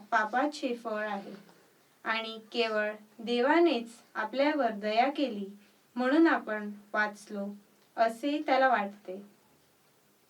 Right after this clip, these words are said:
शुभवर्तमानामध्ये येशू आपल्या शिष्यांना प्रेषित कार्यावर पाठविताना रोगां-, रोग्यांना बरे करण्याचा त्यांना अधिकार देतो. मनुष्य विविध प्रकारे जखमी होत असतो.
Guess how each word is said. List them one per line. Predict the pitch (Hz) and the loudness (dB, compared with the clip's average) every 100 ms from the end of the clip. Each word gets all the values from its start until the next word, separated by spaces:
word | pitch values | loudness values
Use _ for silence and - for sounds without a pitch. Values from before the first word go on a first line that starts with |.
| _ | _
शुभवर्तमानामध्ये | - 285 320 339 349 370 370 359 370 349 254 214 208 - - _ - | -6 2 10 12 12 8 6 6 4 4 2 -2 -8 -10 -20 _ -8
येशू | 240 240 349 | -4 0 6
आपल्या | 359 302 240 233 | 8 8 2 -6
शिष्यांना | - 240 - 302 320 233 208 208 - - - | -8 -10 -2 0 0 -2 -4 -10 -18 -20 -6
प्रेषित | 254 240 339 339 | -4 2 2 6
कार्यावर | 359 339 339 349 320 226 208 202 - | 8 8 10 8 6 0 -4 -10 -4
पाठविताना | 220 208 285 330 294 233 196 202 - _ _ - | -4 0 2 2 2 -2 -6 -10 -18 _ _ -4
रोगां-, | 226 226 262 302 320 285 _ 262 | -2 2 2 2 -2 -10 _ -6
रोग्यांना | 247 240 294 302 214 202 208 | -2 0 0 0 -2 -6 -8
बरे | 214 226 285 | -6 0 0
करण्याचा | 320 311 320 320 - 220 214 - _ _ - | 2 0 0 -2 -2 -4 -4 -12 _ _ -2
त्यांना | 269 320 | 2 4
अधिकार | 294 233 247 285 277 | 2 0 -2 -2 0
देतो. | 240 196 180 190 - - _ _ _ - - - | -2 -8 -10 -14 -20 -20 _ _ _ -20 -20 -10
मनुष्य | 247 254 277 349 349 269 220 214 - 226 | -4 0 4 4 4 0 -2 -4 -12 -12
विविध | 233 302 311 | -2 2 2
प्रकारे | 330 320 320 294 233 | 2 2 4 2 0
जखमी | 208 214 208 240 277 | -4 -6 -4 0 0
होत | 285 240 233 | 0 -2 -4
असतो. | 208 - 196 | -6 -12 -16